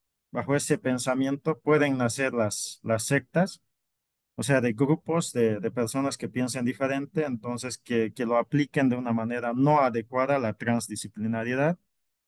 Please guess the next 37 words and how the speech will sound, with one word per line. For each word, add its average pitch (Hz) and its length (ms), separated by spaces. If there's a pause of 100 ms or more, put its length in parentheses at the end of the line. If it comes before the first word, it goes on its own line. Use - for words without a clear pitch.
(320)
Y 151 100
también 170 340
otro 160 340
extravío 139 580
lo 139 120
considera 131 600
el 117 260
mercantilismo, 123 1040
que 113 100
se 113 140
podría 127 320
utilizar 117 520
para 110 280
mercantilizar, 117 1000
¿no? 127 160
Para 107 200
hacer 120 260
algo 113 300
de 110 80
comercio 131 760
o, 107 320 (320)
o 123 100
los 117 220
líderes 147 580
lo 123 140
utilicen 135 640 (400)
de 123 180
mala 143 300
manera, 131 460
¿no? 135 160
Entonces 123 480
también 131 320
se 139 140
menciona 131 560
que 131 340
es - 180
necesario 139 1040